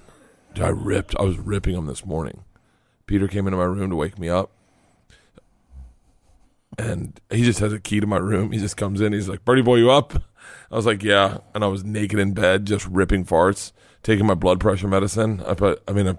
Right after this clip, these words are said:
that guy must have, ooh.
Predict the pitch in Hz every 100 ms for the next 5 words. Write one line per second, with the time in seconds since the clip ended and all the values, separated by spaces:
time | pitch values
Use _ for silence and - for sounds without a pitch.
0 | _ - 95 95 90 85 90 87 _ _
1 | _ _ _ _ _ _ _ _ _ _
2 | - 87 113 135 110 90 76 69 62 53
3 | -